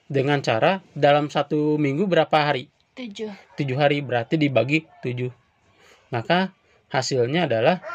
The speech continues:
Speaker 1: seratus lima ribu tiga ratus tujuh puluh sembilan koma empat puluh dua delapan lima tujuh satu empat dua delapan lima tujuh satu. Kemudian dikurangi yang di depan koma. Di depan koma itu kan yang ini,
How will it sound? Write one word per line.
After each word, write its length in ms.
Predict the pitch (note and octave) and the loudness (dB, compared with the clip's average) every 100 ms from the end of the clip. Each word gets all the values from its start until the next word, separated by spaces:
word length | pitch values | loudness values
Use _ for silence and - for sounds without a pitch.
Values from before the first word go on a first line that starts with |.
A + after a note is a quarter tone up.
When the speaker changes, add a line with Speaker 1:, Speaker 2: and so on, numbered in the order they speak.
| F4+ - - _ | -10 -12 -20 _
Speaker 1:
seratus 640 | - D3 C3+ B2+ F3+ F#3+ D3 | -2 2 2 0 -2 -2 -2
lima 240 | D3 C#3 | 0 0
ribu 400 | B2 A#2 C3+ G#3 G3+ _ - - _ - | 0 -4 -2 -4 -6 _ -20 -20 _ -2
tiga 400 | D#3 C#3+ C3+ C3+ | 0 2 6 6
ratus 560 | B2+ B2 - F#3 G#3 | 4 -2 -2 -2 -2
tujuh 320 | - C#3+ C#3 | -4 -2 -2
puluh 160 | C#3+ C#3 | -4 -6
sembilan 560 | - B2+ B2 C#3+ F3 D#3+ | -4 -2 2 2 0 -2
koma 400 | B2+ C3 E3+ F3+ - _ _ - | -2 0 -2 -2 -10 _ _ -12
empat 320 | B2+ C#3+ - | -2 -2 0
puluh 240 | C#3 C3+ | -4 -4
dua 320 | B2 B2+ E3+ | -2 0 0
delapan 400 | C#3+ C3 C3 C#3 | 0 -4 0 -2
lima 340 | C3+ C3 C3 B2+ | -2 -4 -4 -4
tujuh 300 | C3+ B2+ E3 | -6 -4 -4
satu 400 | F3 B2 A#2 D3 | 0 -2 0 -4
empat 400 | B2 A#2 F3+ - _ - - | -4 0 -2 -2 _ -20 -12
dua 240 | C#3 C#3 | 2 4
delapan 480 | C3+ C3 B2 D3+ D#3+ | 4 2 2 2 0
lima 240 | C3+ C3+ C3 | -2 -4 -4
tujuh 240 | C#3 C#3 | -8 -6
satu. 400 | - C3+ C#3 C3 _ - _ _ - - | -4 -4 -6 -10 _ -20 _ _ -20 -20
Kemudian 560 | - C#3 C#3 C#3+ F#3 F#3+ | -4 0 2 6 4 4
dikurangi 560 | E3 - D3+ A#2+ D3+ F#3+ | -4 2 2 2 -2 0
yang 160 | F3 | 0
di 80 | D#3+ | 0
depan 320 | D#3 - D#3+ | -2 -2 -2
koma. 320 | E3+ E3 F3+ | 0 0 -2
Di 80 | D3+ | -2
depan 240 | C#3+ D3 C#3 | 0 0 -2
koma 240 | C#3 C3+ | -2 -2
itu 160 | C3+ E3 | -4 -2
kan 160 | F3+ | 0
yang 160 | E3 B2 | 2 0
ini, 160 | C3+ | -4